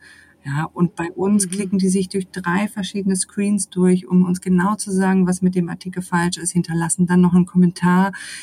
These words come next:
Speaker 1: melden sich dann ab und zu auch noch bei, im Kundenservice, wenn sie, wenn sie das Gefühl haben, dass wir nicht drauf eingegangen sind.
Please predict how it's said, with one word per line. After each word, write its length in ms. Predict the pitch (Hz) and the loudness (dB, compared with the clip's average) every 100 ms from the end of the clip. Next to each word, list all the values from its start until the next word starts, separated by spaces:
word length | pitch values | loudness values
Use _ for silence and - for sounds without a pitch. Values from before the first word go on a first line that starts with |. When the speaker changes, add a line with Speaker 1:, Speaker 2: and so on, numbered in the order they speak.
| - | -12
Speaker 1:
melden 400 | - 156 202 220 | -4 0 2 2
sich 160 | 196 190 | 2 0
dann 220 | 202 185 | 2 2
ab 240 | - - 196 | 0 -4 0
und 80 | 185 | 0
zu 160 | 190 | 0
auch 120 | 185 | 2
noch 200 | 185 185 | 2 2
bei, 200 | - 190 | -2 -4
im 220 | 190 190 185 | 0 0 0
Kundenservice, 920 | 233 254 202 185 185 185 185 190 - | 0 0 0 0 0 2 2 0 0
wenn 140 | 190 | 2
sie, 80 | 180 185 180 | 4 2 0
wenn 140 | 185 185 | 2 2
sie 120 | 185 | 2
das 180 | 180 - | -2 -8
Gefühl 340 | - 262 214 | -2 0 2
haben, 200 | 180 180 | 2 2
dass 180 | 180 180 | 2 2
wir 80 | 180 | 2
nicht 160 | 180 | 2
drauf 160 | 180 185 | 0 -2
eingegangen 580 | - 226 185 185 190 180 | -2 -2 0 4 4 4
sind. 320 | 175 220 | 0 -2